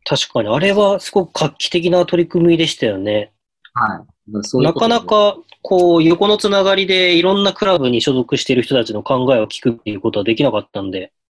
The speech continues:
Speaker 2: はい。まあ、内容とかもすごいなって思いますし、
Speaker 1: うん。
Speaker 2: あとは、やっぱり、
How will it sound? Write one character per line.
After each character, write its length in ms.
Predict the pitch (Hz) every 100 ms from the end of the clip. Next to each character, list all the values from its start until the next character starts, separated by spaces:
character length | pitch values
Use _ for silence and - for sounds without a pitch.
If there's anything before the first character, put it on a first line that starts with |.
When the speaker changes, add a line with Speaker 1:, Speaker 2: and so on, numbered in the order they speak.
| _ _ _ _ _
Speaker 2:
は 180 | 110 98
い。 60 | - _ - - _ _ _ _ _ _ _ _
ま 80 | -
あ、 40 | 131
内 240 | 143 147
容 340 | 151 147 143
と 100 | 143
か 120 | 131 110
も 260 | 95 90 _
す 160 | - -
ご 120 | 113
い 40 | 104
な 100 | 95
っ 100 | -
て 80 | 95
思 120 | 92
い 40 | 92
ま 120 | 90
す 40 | -
し、 400 | - - 107 92
Speaker 1:
う 400 | 117 117 110 107
ん。 40 |
Speaker 2:
あ 80 | 113
と 80 | 98
は、 160 | 90 - _ _ _ -
や 60 |
っ 80 | 104
ぱ 100 | 101
り、 220 | 90 85